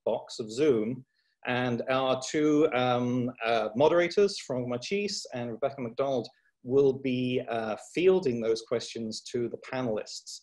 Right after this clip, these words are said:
So that's something to do at any time. Please, uh, pop those questions into the Q and A box. Okay, I'm just gonna introduce the two speakers, and then we'll listen to their presentations. Um, the first speaker is gonna be Doctor Cynthia Phillips.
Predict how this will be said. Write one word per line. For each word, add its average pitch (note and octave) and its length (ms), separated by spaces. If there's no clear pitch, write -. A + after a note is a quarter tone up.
So C3 260
that's D3 260
something F3 320
to D#3+ 60
do D3+ 320
at C#3+ 180
any D3+ 180
time. D#3 420
Please, B2+ 320
uh, A2+ 140
pop C3 160
those B2+ 180
questions A#2+ 600
into A#2 420
the A2+ 60
Q A2+ 300
and G#2+ 120
A A2 140
box. - 380
Okay, G#3+ 200
I'm F#3 140
just A3 140
gonna A3 120
introduce G3+ 460
the G3 80
two D#3+ 140
speakers, C3+ 560
and B2+ 140
then C#3 200
we'll C#3 460
listen B2+ 320
to C3 100
their A#2+ 140
presentations. A2 840
Um, D3+ 500
the - 60
first A3+ 220
speaker B3 200
is A3+ 80
gonna F#3 140
be E3+ 100
Doctor - 220
Cynthia D3+ 320
Phillips. E3 560